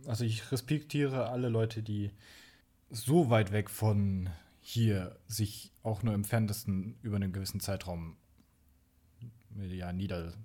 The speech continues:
niedersässig? Nein, das heißt nicht so. Niederlässig? Nein, heißt auch nicht so.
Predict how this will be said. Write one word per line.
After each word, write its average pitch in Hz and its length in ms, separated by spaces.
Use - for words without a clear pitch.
niedersässig? 113 1120
Nein, 90 180
das 87 160
heißt - 200
nicht - 180
so. 73 140
Niederlässig? 101 840
Nein, 92 200
heißt 95 220
auch 95 120
nicht 90 160
so. 87 100